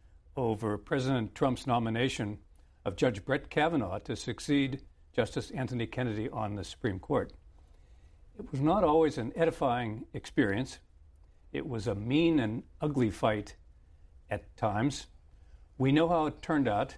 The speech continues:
Judge Kavanaugh, now Justice Kavanaugh, was narrowly confirmed, uh, on a largely party line vote. Um, but it was a memorable fight.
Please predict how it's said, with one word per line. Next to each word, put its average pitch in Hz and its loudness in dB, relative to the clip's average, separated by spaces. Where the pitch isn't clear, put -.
Judge 113 -6
Kavanaugh, 120 2
now 110 2
Justice 120 -2
Kavanaugh, 113 0
was 98 -4
narrowly 127 2
confirmed, 131 -2
uh, 104 2
on 110 2
a 110 -6
largely 147 2
party 143 2
line 120 0
vote. 123 0
Um, 143 0
but 160 2
it - -4
was 170 0
a 165 6
memorable 165 4
fight. 135 -2